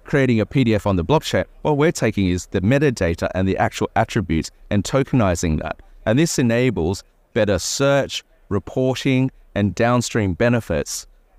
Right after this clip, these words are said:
um, which will enable companies to be able to manage their risk, report to the regulators,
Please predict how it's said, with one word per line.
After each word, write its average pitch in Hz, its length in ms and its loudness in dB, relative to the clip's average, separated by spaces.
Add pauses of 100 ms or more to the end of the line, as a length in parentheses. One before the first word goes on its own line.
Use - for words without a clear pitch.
um, 98 300 2
which 107 260 0
will 113 120 0
enable 110 480 2
companies 101 540 0
to 104 100 -2
be 98 160 2
able 98 260 2
to 92 300 -2 (500)
manage 117 460 2
their 113 180 2
risk, 110 440 0
report 117 400 -2
to 123 120 0
the 101 120 2
regulators, 101 760 0